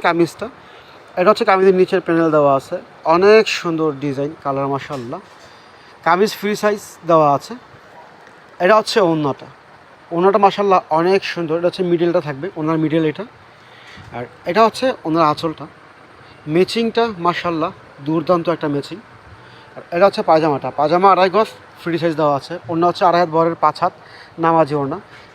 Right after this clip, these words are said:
কামিজ ফ্রি সাইজ, রং কালার গ্যারান্টি আছে। যারা নেবেন, যাদের যে কালারটা ভালো লাগবে, স্ক্রিনশট দিয়ে আমাদের WhatsApp, ইমো নাম্বারে যোগাযোগ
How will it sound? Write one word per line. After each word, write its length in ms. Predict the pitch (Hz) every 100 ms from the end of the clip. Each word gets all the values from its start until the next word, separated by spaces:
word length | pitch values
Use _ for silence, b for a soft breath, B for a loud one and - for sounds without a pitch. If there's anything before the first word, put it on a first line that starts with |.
| -
কামিজ 260 | 165 196 -
ফ্রি 140 | - 160
সাইজ, 160 | - 156 - 156
রং 100 | 165 175
কালার 180 | 175 156
গ্যারান্টি 260 | 160 147 147
আছে। 160 | 135 - 196 - - B B B B B B -
যারা 160 | 170 190 220
নেবেন, 220 | 233 247 240 - - - - - - - - 160
যাদের 220 | 165 190
যে 60 | 208
কালারটা 220 | 214 214 175
ভালো 120 | 196 208
লাগবে, 220 | 190 214 214 - - 185
স্ক্রিনশট 380 | - 208 202 196 156
দিয়ে 120 | 185 175
আমাদের 200 | 170 170
WhatsApp, 300 | 165 - 160 - 175
ইমো 100 | 160
নাম্বারে 200 | 156 156 156
যোগাযোগ 240 | 147 143